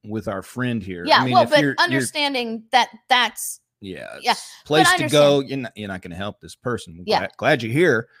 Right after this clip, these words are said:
Speaker 1: but
Speaker 2: But I'm not talking to him. I'm talking to other people too,
Speaker 1: Mm,
Speaker 2: so
Speaker 1: plenty of people think this way.
Speaker 2: Yes.
Speaker 1: But
Speaker 2: Y-
Speaker 1: you have, like, Second Amendment is not absolute by definition, and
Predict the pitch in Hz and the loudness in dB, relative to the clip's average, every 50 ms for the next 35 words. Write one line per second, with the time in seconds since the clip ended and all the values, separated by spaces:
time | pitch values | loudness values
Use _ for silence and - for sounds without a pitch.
0 | _ _ _ - 120 127 131 131 - 359 359 392 415 427 453 415 - 392 381 392 | _ _ _ -8 0 0 0 2 4 4 4 4 4 2 0 -2 0 0 -2 -2
1 | 381 392 339 311 294 277 320 330 349 320 302 302 247 294 285 269 254 - - 370 | -2 -4 -6 -6 -6 -4 -4 -4 -4 -2 -2 -2 -2 -2 -4 -4 -8 -8 -12 -12
2 | 381 - - 196 190 - - 370 359 226 131 110 104 107 101 110 - 120 117 113 | -12 -12 -12 -18 -16 -10 -10 -8 -8 -8 -8 -8 -8 -6 -4 -2 -2 -2 -2 -2
3 | 113 113 110 - 139 123 127 139 131 - 170 202 220 - 143 117 107 - - - | -4 -6 -4 -4 -4 -4 -4 -4 -2 2 2 2 2 2 -2 -10 -10 -10 -8 -6
4 | 202 185 - - - - - - _ _ _ _ _ _ 120 117 123 120 - - | -6 -6 -6 -8 -16 -18 -18 -20 _ _ _ _ _ _ -6 -4 -4 -4 -4 -8
5 | 98 - 214 113 123 131 131 123 131 131 127 117 - - 113 120 120 - _ _ | -14 -14 -10 -4 -4 -2 0 2 2 2 0 -2 -4 -4 -4 -4 -4 -4 _ _
6 | - _ _ _ _ - - _ _ _ _ _ _ - _ - - - 135 127 | -20 _ _ _ _ -20 -20 _ _ _ _ _ _ -20 _ -12 -4 -2 -2 -2
7 | 131 123 113 107 110 120 123 123 113 107 104 98 90 113 110 110 104 107 107 95 | -2 -4 -6 -4 -2 -2 -2 -2 -2 -2 -4 -6 -6 -4 -4 -2 -2 -2 -2 -4
8 | - 107 110 107 92 _ _ _ _ - 101 107 110 107 101 113 113 - 117 101 | -6 -6 -6 -6 -6 _ _ _ _ -10 -6 -4 -4 -2 0 -2 -2 -2 -4 -6
9 | 104 101 87 - 104 95 92 92 | -6 -8 -8 -8 -8 -8 -10 -10